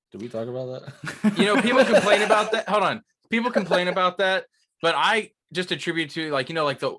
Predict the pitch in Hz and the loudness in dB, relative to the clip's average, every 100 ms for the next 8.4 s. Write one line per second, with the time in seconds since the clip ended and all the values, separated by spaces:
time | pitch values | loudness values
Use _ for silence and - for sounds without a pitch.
0 | - - 147 147 143 147 123 113 127 127 | -12 -4 -2 -2 -4 -4 -8 -8 -8 -8
1 | 110 104 117 123 131 131 143 143 147 147 | -10 -6 -4 -2 -4 -6 -10 -8 -8 -6
2 | 131 - _ _ _ 139 170 - _ - | -8 -8 _ _ _ -2 -2 -4 _ -12
3 | 156 - - 202 220 190 135 - 131 127 | -12 -10 -4 -2 0 0 -2 -6 -2 0
4 | 117 107 - _ - 139 - 160 151 - | 0 -2 -8 _ -6 -6 -2 0 0 0
5 | 143 131 131 135 127 143 151 147 151 147 | -2 -4 -2 -4 0 -2 2 2 2 2
6 | 135 123 147 123 117 110 - 143 120 - | 2 2 0 -4 -10 -10 -8 -8 -8 -14
7 | - - 170 202 220 220 220 208 190 160 | -18 -6 -4 -2 -2 0 0 0 -4 2
8 | 170 160 131 | 0 2 -4